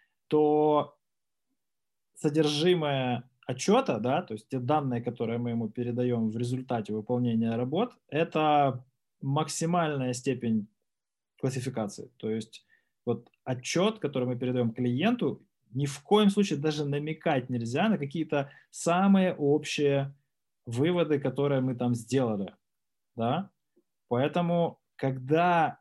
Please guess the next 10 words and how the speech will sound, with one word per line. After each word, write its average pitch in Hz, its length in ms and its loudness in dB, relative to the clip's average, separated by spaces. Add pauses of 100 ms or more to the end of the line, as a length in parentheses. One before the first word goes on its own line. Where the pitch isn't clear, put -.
я 143 220 0
вижу, 147 680 -2
что 131 760 -2
подобные 131 840 0
результаты 123 840 -4 (260)
исследования 120 640 0
защищённости – 120 840 -6 (720)
становится 160 420 -2
достоянием 139 640 0
общественности, 135 840 -2